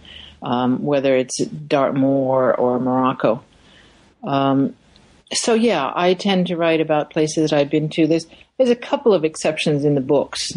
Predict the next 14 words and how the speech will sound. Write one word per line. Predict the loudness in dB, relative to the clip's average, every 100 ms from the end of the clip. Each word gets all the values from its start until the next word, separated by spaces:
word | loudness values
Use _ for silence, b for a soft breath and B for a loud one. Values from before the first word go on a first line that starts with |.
| -4
um, | 0 0 -2 -2
that | -2
I've | -2 -2
done, | -2 0
not, | -2 -4 -2
not | 0 2
in | 2
the | 0
Russell | 0 0 -2 -2
books | -2 -2 -2
so | 0
much, | 0 -2 -4
but | -2 0
in, | 2 0